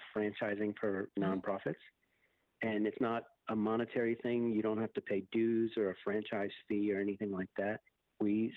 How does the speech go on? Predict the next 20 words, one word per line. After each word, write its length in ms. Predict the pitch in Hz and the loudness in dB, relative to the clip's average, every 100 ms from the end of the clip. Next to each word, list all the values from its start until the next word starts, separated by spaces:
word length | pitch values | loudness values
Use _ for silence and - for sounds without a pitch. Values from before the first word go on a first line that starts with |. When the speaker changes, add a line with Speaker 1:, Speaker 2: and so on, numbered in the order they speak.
| - | -2
Speaker 1:
start 260 | 117 107 - | -2 -2 -4
showing 260 | 117 107 107 | -2 0 0
people 520 | 117 104 104 101 98 - _ | 0 0 2 0 0 -8 _
how 220 | - 110 101 | -4 -2 -2
to 80 | |
do 180 | 104 113 | 0 2
what 140 | 113 123 | 2 0
we're 100 | 117 | -2
doing, 240 | 104 92 | -2 -2
how 160 | 95 104 | -4 0
to 80 | |
raise 240 | 107 104 98 - | 2 0 -2 -6
funds, 360 | 113 113 110 107 - _ _ | -2 0 0 -4 -10 _ _
how 220 | - 101 | -4 -2
to 120 | 98 90 - | -2 -4 -4
spread 220 | 107 104 | -2 0
the 100 | 110 | 2
word, 400 | 107 104 104 101 _ _ _ _ _ | 4 4 2 0 _ _ _ _ _
how 240 | - 117 107 | -8 -4 0
to 140 | 104 | -2